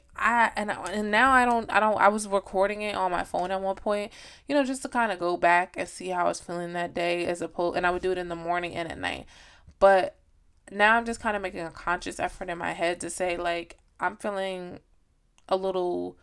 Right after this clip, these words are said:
sad this morning," or, "I'm feeling really happy this morning, like, the sun is shining." Because I was waking up every day feeling like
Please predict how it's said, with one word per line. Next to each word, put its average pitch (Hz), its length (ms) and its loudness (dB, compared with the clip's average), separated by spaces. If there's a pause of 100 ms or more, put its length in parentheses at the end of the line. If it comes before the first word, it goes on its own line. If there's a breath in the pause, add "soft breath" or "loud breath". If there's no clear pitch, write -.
(460 soft breath)
sad 269 300 6
this 190 160 -4
morning," 180 360 -6
or, 185 220 0 (100)
"I'm 226 100 -10
feeling 226 400 -6
really 196 240 -4
happy 220 380 -8
this 180 160 -6
morning, 165 300 -8
like, 165 160 -10
the - 80 -14
sun 185 280 -4
is 202 140 -8
shining." 196 500 -6 (1700 loud breath)
Because 214 560 2
I 202 160 6
was 220 180 -6
waking 202 340 -6
up 185 140 -2
every 185 240 0
day 175 220 -6
feeling 180 420 -8
like 165 420 -4